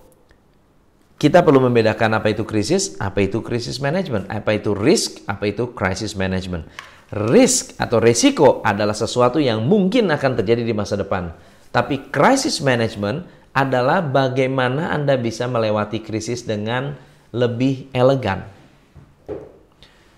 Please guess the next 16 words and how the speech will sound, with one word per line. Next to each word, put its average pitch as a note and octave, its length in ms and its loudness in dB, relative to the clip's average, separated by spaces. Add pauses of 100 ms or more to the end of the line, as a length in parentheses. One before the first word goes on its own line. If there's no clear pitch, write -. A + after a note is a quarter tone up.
(480)
Nah, A#2 320 2 (1400)
saya F#3 400 4
ingin F3 400 0 (160)
menyampaikan B2+ 480 -2
satu A#2+ 300 -2
hal. F#2 260 -2
Karena G#2+ 240 0
saya B2 240 0
adalah G#2 240 -2
seorang G#2 320 -2
business G2 300 -8
coach, - 400 -8 (580)
saya C3+ 680 2 (180)
ingin B2 240 0
menyampaikan A2 640 -2
bahwa A2 720 2